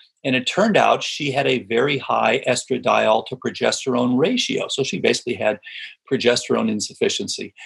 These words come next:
And when we simply balanced that and gave her the appropriate ratio, she said, "Oh yeah, the fog is lifted. I'm so much better now." Now, interestingly, she showed up a year later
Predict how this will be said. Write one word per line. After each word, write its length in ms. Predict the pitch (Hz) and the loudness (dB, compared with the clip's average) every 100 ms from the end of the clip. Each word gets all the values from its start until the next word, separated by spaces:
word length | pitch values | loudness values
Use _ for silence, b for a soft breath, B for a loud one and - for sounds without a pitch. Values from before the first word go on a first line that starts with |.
| B B - | B B 2
And 300 | 131 123 117 | 2 4 2
when 220 | 165 170 | 2 2
we 100 | 143 | 0
simply 440 | - 196 208 185 | 2 2 2 -2
balanced 560 | 135 139 156 170 127 - | 2 4 4 2 -2 -2
that 160 | 113 | -2
and 140 | 110 101 | -2 0
gave 260 | 143 165 - | 0 0 0
her 100 | 131 | 2
the 140 | 120 | 2
appropriate 520 | - - 139 135 131 | 0 0 -2 0 0
ratio, 440 | 131 143 - 131 120 | 2 0 2 0 2
she 140 | 127 | 0
said, 200 | - 123 | 2 2
"Oh 120 | 160 156 | 4 4
yeah, 220 | 165 113 | 4 2
the 100 | 117 | -2
fog 300 | - 139 120 | 2 2 2
is 140 | 101 | -2
lifted. 320 | 127 123 139 | -2 0 0
I'm 200 | 123 120 | 0 -2
so 200 | 113 135 | -2 -2
much 260 | 127 117 - | -2 -4 0
better 220 | 131 131 | 0 2
now." 160 | 107 104 | 0 0
Now, 160 | 110 | 0
interestingly, 640 | 131 208 233 - 123 107 107 | 2 2 0 0 0 0 -2
she 220 | - 147 | -4 -2
showed 300 | - 143 139 | 0 2 2
up 160 | 131 | 2
a 40 | 120 | 0
year 300 | 113 147 147 | 0 0 2
later 420 | 107 101 - | 2 0 -2